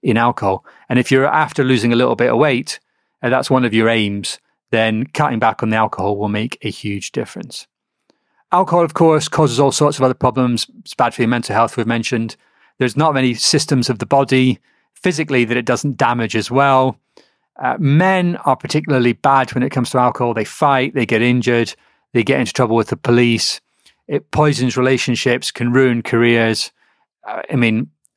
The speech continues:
having a few drinks is fine and social. And I'm very aware of the loneliness one here, that actually it's part of a normal social engagement as well.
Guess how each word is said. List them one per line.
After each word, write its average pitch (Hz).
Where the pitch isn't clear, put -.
having 170
a 165
few 175
drinks 143
is 117
fine 143
and 113
social. 123
And 117
I'm 123
very 156
aware 139
of 123
the 120
loneliness 131
one 113
here, 110
that -
actually 135
it's -
part 135
of 120
a 123
normal 127
social 131
engagement 113
as 113
well. 113